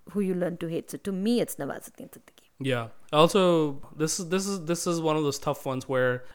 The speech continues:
Speaker 2: and this happens with a lot of the movies we do, which is,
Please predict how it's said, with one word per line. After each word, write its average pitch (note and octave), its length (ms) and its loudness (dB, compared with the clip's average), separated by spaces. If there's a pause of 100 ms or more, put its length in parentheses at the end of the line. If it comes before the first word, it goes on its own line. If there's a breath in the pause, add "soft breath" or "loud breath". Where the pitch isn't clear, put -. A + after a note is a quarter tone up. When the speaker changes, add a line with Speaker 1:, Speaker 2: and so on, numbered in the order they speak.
Speaker 2:
and C#3+ 160 2
this D#3 120 4
happens E3 300 6
with D#3+ 80 0
a D3 60 2
lot C3+ 200 6
of C3 60 4
the C3 80 -2
movies B2+ 320 -2
we B2 160 -4
do, B2 420 0
which C3 340 -2
is, F3+ 240 4